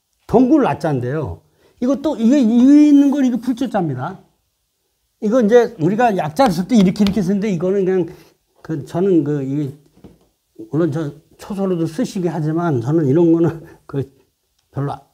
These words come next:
권하진 않아요. 그냥 일-, 일반적으로 그냥 자기들 쓸 때 쓰는 거고. 자, 이게 풀초자가 되는데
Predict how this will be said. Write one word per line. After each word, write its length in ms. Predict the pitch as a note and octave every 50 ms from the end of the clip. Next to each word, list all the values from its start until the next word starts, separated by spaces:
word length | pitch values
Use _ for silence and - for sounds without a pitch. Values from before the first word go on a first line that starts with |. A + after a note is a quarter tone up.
| _ _ _ _ -
권하진 340 | - - C3+ C3 A2+ - -
않아요. 340 | A2 G2+ G2+ F#2+ F#2 F#2 F#2
그냥 260 | F#2+ G2+ G2 G2 - -
일-, 280 | - D3+ C3 D3 E3+ C3+
일반적으로 600 | B2+ D#3+ E3 F#3 F3+ D#3 C#3+ C3+ B2 A#2+ C3+ D3
그냥 200 | C#3+ C3 C#3 C#3
자기들 380 | - - - A2 G#2+ G#2+ B2+ C3+
쓸 180 | - - G#3 F#3+
때 120 | - F#3
쓰는 260 | - - F#3+ F#3+ E3 B2+
거고. 340 | A2+ G#2+ G2+ B2 C#3+ C#3+ - _ _ _ _ _
자, 80 | E3
이게 140 | C#3+ D3+ D#3+
풀초자가 640 | D3+ - - C#4 A3+ - A#3+ G#3+ G#3+ - F#3+ E3 D#3
되는데 460 | B2+ B2 A#2+ A#2 A#2+ C3 C3 A2+ G2